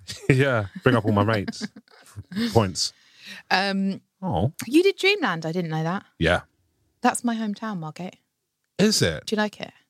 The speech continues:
Speaker 1: I didn't know that at all.
Speaker 2: Oh, I'm from sort of Broadstairs, really, next town along.
Speaker 1: That's where I stayed.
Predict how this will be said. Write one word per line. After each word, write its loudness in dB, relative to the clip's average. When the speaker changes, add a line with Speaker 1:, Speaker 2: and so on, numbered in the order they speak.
Speaker 1:
I 0
didn't 2
know 4
that 0
at -4
all. 0
Speaker 2:
Oh, -12
I'm -6
from -6
sort -4
of -14
Broadstairs, -6
really, -8
next -6
town -8
along. -6
Speaker 1:
That's 0
where 4
I 2
stayed. 0